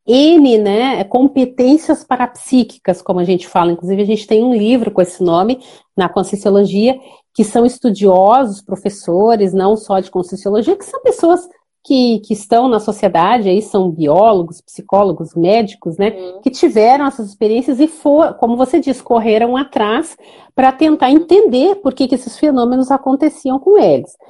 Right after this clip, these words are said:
Speaker 1: Então, assim, no meu caso, né, eu tenho esses fenômenos desde criança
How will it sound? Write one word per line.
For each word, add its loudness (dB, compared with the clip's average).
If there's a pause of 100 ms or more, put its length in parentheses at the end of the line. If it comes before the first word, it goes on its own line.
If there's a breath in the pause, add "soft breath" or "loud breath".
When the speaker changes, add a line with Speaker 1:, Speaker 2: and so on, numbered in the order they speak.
(240 loud breath)
Speaker 1:
Então, -2
assim, -2
no 0
meu 2
caso, 0
né, -2
eu 2
tenho 2
esses 0
fenômenos 2
desde 2
criança 0